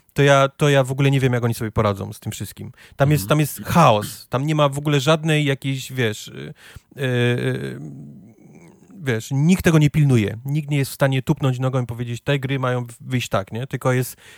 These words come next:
Speaker 1: tylko jest
Speaker 2: Mhm.
Speaker 1: pewnie Matt Booty, który chodzi po studiu i mówi: „O, to jest fajne, nie?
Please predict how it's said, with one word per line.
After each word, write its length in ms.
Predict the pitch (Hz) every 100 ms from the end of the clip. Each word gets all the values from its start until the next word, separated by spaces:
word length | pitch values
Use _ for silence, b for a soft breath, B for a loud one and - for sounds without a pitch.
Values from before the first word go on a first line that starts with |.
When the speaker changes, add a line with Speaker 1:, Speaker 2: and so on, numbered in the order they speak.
| B
Speaker 1:
tylko 140 | -
jest 60 | 131
Speaker 2:
Mhm. 40 |
Speaker 1:
pewnie 200 | 143 127
Matt 200 | 139 156
Booty, 240 | 151 - 160
który 220 | 160 143
chodzi 260 | 156 147
po 100 | 143
studiu 200 | 135 143
i 40 | 147
mówi: 140 | 117
„O, 200 | 175 294
to 120 | 214
jest 140 | 233 -
fajne, 260 | 123 104
nie? 220 | 104 135